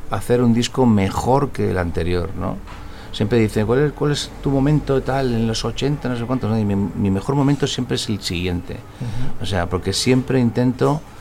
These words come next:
Speaker 1: superarme, ¿no? Intento, aunque sea un poquito, ¿no? Pero, pero hago ese pequeño esfuerzo, creo que merece la pena, ¿no?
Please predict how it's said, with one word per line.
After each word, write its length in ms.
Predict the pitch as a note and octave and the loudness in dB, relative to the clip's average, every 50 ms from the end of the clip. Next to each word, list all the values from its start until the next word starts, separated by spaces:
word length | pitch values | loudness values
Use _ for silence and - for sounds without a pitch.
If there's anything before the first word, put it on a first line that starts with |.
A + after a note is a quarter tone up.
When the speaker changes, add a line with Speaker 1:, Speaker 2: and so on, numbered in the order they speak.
| - - - - - - - - - - | -18 -18 -18 -18 -18 -18 -18 -14 -8 -4
Speaker 1:
superarme, 880 | - - - A#2+ G#2+ G#2 - G#2 G2 G2 G2 F#2+ F2+ F2 E2+ E2 E2 E2+ E2 - - - - | -2 0 2 2 0 2 2 2 4 6 6 4 4 2 0 0 -2 -4 -6 -8 -10 -12 -8
¿no? 60 | G#2+ G2+ | -6 -4
Intento, 640 | G2+ F#2+ F#2+ - A2 A2 A2 - C3 C3+ B2+ - - | -4 -4 -2 -2 0 0 2 4 4 4 4 2 -2
aunque 240 | - A2+ A#2 - - | -2 -2 -2 -2 0
sea 120 | - D3 | 4 6
un 80 | D#3 D3+ | 6 6
poquito, 440 | D3+ D3+ A2+ G2+ A2 G2+ - E2 E2 | 6 4 4 4 2 2 2 -2 -2
¿no? 220 | F#2+ C3+ G#3+ B3 - - - - | -2 -2 -2 -4 -6 -10 -10 -8
Pero, 400 | - G2 F#2 F#2 F#2 E2 - - - - - - - - - - - - | -6 -4 -2 -2 -2 -2 -4 -6 -10 -16 -16 -16 -16 -16 -16 -14 -6 -2
pero 220 | G2+ G2 G2 G2 | 0 2 2 2
hago 180 | G#2+ A#2+ C3 C#3 | 2 4 4 4
ese 160 | C3 - A#2 | 4 2 0
pequeño 300 | - A#2 G#2 A2+ A2 G#2 | 0 2 2 4 2 2
esfuerzo, 480 | G2 - - F2+ F2 E2+ - G2+ E2+ E2 | 2 0 0 -2 0 2 2 2 2 4
creo 160 | F#2+ G#2 G#2 | 2 2 2
que 320 | G#2+ G#2 G2 G2 F#2+ F#2 | 4 4 4 4 4 4
merece 300 | F#2 F#2 F2+ F2 - F#2 | 4 2 2 2 0 0
la 100 | F2 E2+ | 0 0
pena, 260 | D#2 - E2+ E2 E2 | 0 0 0 0 0
¿no? 120 | E2 E2 | -2 -4